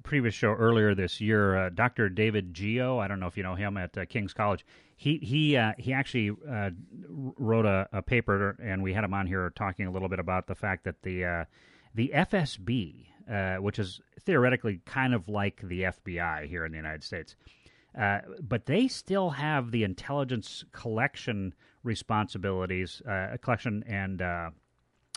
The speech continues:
analysis responsibilities for all of the former Soviet states, which Ukraine is one of them.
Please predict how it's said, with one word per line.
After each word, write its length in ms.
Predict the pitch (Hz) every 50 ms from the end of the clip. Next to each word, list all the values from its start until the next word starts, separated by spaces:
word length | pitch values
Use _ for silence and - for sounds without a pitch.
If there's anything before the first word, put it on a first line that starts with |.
| - -
analysis 520 | 135 113 113 120 127 127 - - 107 -
responsibilities 600 | 123 98 - 107 98 - - 104 95 95 90 - - _ - _ _ _ _ _ _
for 200 | - - 135 123
all 260 | 127 135 175 214 220
of 120 | 202 156
the 100 | 131 127
former 640 | - - - - - 143 151 170 170 160 131 110 101
Soviet 680 | - - - - 131 131 143 127 127 107 95 87 _ -
states, 760 | - - - - - 160 135 - _ - - - - - - 202 143
which 340 | 113 120 - - - -
Ukraine 400 | - 110 101 - - 123 113 113
is 140 | 104 90 90
one 140 | 117 165 165
of 80 | 95 -
them. 140 | - -